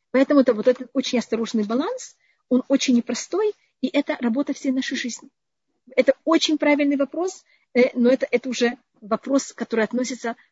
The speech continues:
к качествам и о том, как работать над собой. И, конечно, кто доходит до этого уровня, у нас он называется царем.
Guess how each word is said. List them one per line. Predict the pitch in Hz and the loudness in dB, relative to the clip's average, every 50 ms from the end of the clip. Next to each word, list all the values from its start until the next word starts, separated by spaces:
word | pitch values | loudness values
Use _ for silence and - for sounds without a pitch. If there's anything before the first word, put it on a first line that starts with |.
| _ _ | _ _
к | - - | -8 -4
качествам | 320 320 - - 311 - - - 294 285 294 _ _ _ _ _ - | -4 -4 -4 -6 -10 -10 -8 -8 -8 -8 -8 _ _ _ _ _ -2
и | 233 | 0
о | 220 208 | 0 2
том, | - 277 262 | 4 2 2
как | - 254 240 - | 2 0 -2 -2
работать | 220 196 220 220 - 214 - | -2 -2 -2 -4 -4 -6 -12
над | 202 196 - | -14 -18 -16
собой. | - - 247 247 226 - - _ _ _ _ _ _ _ _ - | -16 -16 -16 -16 -18 -20 -20 _ _ _ _ _ _ _ _ -4
И, | 269 | -4
конечно, | - - - 269 285 302 320 285 - - 277 262 | -2 2 4 4 4 4 2 0 -2 -2 -4 -6
кто | - - - _ - 294 285 - _ _ _ _ _ _ _ _ - | -6 -6 -14 _ -4 -2 -2 -4 _ _ _ _ _ _ _ _ -20
доходит | 220 208 208 214 - _ - 269 220 233 196 | -12 -6 -6 -6 -6 _ -4 -4 -4 -2 -2
до | 196 233 | -2 -2
этого | 208 - 208 214 - | -2 -2 -4 -10 -8
уровня, | 277 339 359 359 330 339 339 359 - _ _ _ _ _ _ _ _ - | -6 -4 -2 -2 -2 -2 -4 -6 -8 _ _ _ _ _ _ _ _ -4
у | 226 | -2
нас | 208 240 262 269 - - | 0 2 0 0 -2 -6
он | - 247 202 | -8 -6 -6
называется | 190 180 - 185 180 185 202 208 - - 208 | -6 -6 -8 -8 -8 -8 -8 -8 -10 -12 -16
царем. | - - - 143 240 - | -16 -14 -14 -14 -14 -16